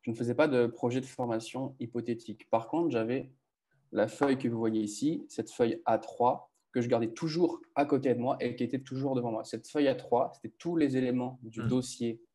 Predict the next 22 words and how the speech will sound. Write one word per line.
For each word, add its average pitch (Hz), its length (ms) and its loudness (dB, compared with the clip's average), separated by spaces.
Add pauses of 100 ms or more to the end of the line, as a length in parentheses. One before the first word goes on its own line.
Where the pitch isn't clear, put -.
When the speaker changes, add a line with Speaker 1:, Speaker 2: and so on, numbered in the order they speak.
(100)
Speaker 1:
que - 120 -14
j'avais 107 220 -2
sélectionné, 113 800 -2 (180)
exactement 123 520 2
comme 113 180 -2
Thibaut, 117 380 -4
euh, 101 260 -2 (180)
et 117 100 -2
David. 110 400 0 (640)
Euh, 104 500 2 (880)
je 120 500 -2
fonctionnais 135 800 0
donc 120 280 -2
pas 143 180 8
avec 131 240 6
les 123 80 0
numéros 120 360 4
de 117 260 0
un 131 240 0 (440)
à, 107 380 2
à 113 160 4
dix 127 360 -2